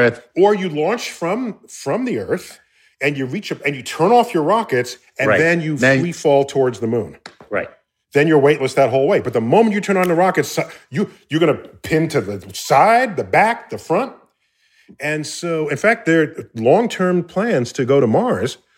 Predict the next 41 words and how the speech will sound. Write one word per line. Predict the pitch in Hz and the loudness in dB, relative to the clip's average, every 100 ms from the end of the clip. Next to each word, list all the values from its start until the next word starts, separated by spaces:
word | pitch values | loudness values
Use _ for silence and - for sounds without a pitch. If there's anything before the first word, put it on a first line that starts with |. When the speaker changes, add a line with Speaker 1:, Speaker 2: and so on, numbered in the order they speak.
| _ _ - | _ _ -8
Speaker 2:
if | 117 | -4
you | 131 | 0
don't | 151 | 0
wanna | 151 139 | 2 0
lose | 113 135 135 | 2 2 2
bone | 95 117 143 | 2 2 2
mass | 113 95 87 | 0 -4 -4
and | 104 | -2
all | 95 | -2
this, | 104 | -4
and | 113 | -4
you | 127 | 0
don't | |
wanna | 143 127 | 2 2
rotate | 104 123 - 120 | 2 0 0 -4
the | - | -4
ship. | - 180 107 - - - - | 0 0 0 -6 -20 -8 -2
You | |
accelerate | 139 - - 156 247 208 143 131 | 0 -2 2 6 6 6 4 0
halfway | - 135 131 131 120 | 0 -2 0 0 0
there, | 107 156 240 - _ _ _ - | 0 -2 -4 -14 _ _ _ -20
okay? | - - | -4 0
Speaker 1:
Right. | 98 117 - _ _ _ _ _ _ _ _ 127 | 2 0 -4 _ _ _ _ _ _ _ _ -8
Speaker 2:
And | 131 | 0
then | 147 185 | 0 2
you | |
have | 160 | 0
to | 156 | -2
decelerate, | 120 220 - 110 101 110 | -4 -2 2 2 2 0
otherwise | 113 131 139 101 | 0 2 2 2
Speaker 1:
Dec- | |
Speaker 2:
you'll | 104 | -4
miss | 92 90 117 113 - | -4 -4 -2 -4 -8
Mars. | 101 95 | -8 -6
So | - | -2
what | 131 - | -2 0
they | 131 | -2
do | 117 240 | 0 2
is, | 151 143 - - _ _ - | 4 2 -2 -18 _ _ -6
then | 117 156 | 0 2
they | 156 139 131 - | 4 2 0 -6